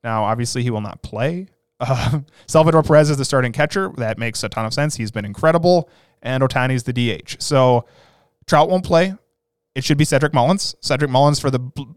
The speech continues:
for the, uh, excuse me, the Orioles is leading baseball in batting average and has been great. So I think Cedric Mullins should be the replacement there, but we will wait to see. And yeah, I,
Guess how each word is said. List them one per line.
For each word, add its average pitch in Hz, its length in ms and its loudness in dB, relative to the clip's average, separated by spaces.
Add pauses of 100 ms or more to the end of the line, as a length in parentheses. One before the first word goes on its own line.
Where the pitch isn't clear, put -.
for 131 160 -2
the, 113 380 0 (320)
uh, - 120 -12 (320)
excuse - 220 -10
me, 120 60 -6
the 113 100 -4
Orioles 151 360 4
is 123 200 -2
leading 139 240 2
baseball 131 580 2
in 107 280 -8
batting 147 320 -2
average 151 300 2
and 113 140 -6
has 110 140 -8
been 92 200 -12
great. 131 760 -8
So 127 600 2 (400)
I 98 160 -6
think 123 180 -6
Cedric 117 300 -2
Mullins 127 300 0
should 120 180 -8
be 117 140 -2
the 113 300 -4
replacement 123 540 -4
there, 151 300 -2
but 123 240 -8
we 120 120 -4
will 117 140 -6
wait 120 200 -4
to 117 60 -10
see. 175 440 -2
And 127 680 -2 (840)
yeah, 190 140 -12 (120)
I, - 100 -12